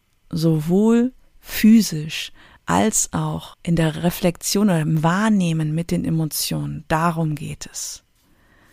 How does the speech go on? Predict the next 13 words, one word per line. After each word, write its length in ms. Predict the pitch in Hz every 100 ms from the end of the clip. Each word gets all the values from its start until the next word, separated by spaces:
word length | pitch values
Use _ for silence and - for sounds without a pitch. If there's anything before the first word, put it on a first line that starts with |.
| _ _ _ _ _
Und 180 | 175 170
im 120 | 170
Grunde 340 | 165 202 240
ist 180 | 202 -
es 180 | 185 -
ja 180 | 165 160
wie 220 | 180 -
eine 320 | 160 156 -
Anfrage 640 | 160 185 - - - - -
von 260 | - -
Menschen, 600 | - - - - - - - -
die 120 | 165
da 240 | 151 147